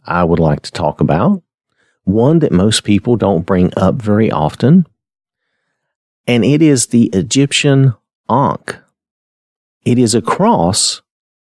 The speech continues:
with a loop on top. I'll try to have a good picture on the screen to show you this. The Ankh is a hieroglyphic symbol, which means life.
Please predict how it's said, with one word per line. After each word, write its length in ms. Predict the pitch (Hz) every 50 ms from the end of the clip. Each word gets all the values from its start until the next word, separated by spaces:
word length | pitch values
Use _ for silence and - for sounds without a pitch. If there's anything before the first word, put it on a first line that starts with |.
| _ _ _ _ _ _ _ -
with 220 | - 101 98 95 85
a 80 | 98
loop 460 | 95 101 110 123 170 240 233 226 -
on 160 | - 65 60 -
top. 420 | - - - - - - - - -
I'll 140 | - 82 80
try 220 | - - 139 127
to 80 | 113 98
have 200 | 80 85 90 76
a 60 | 80
good 260 | 80 92 98 90 -
picture 380 | - - - 73 - - - 69
on 140 | 69 71 71
the 60 | 67
screen 420 | - - - - 95 92 90 82 73
to 60 | 73
show 220 | - - - 92
you 160 | 98 95 85 76
this. 320 | 73 78 76 73 - - - _ _ _ _ _ _
The 180 | - 98 95 65 -
Ankh 420 | - 120 156 190 202 180 151 -
is 240 | - - - 92 92
a 260 | 90 82 80 78 78 - _ _ _ _ _ _ _
hieroglyphic 1000 | - - 110 123 139 135 104 90 87 101 98 104 120 131 123 - - - - -
symbol, 640 | - - 73 67 64 58 64 64 62 76 87 - _ _ _ _ _ _ _
which 240 | - - - - -
means 520 | 92 87 85 82 85 82 85 85 80 - - _ _ _ _ _ _ _ _ _
life. 720 | - 90 87 87 90 92 90 65 57 - - - - -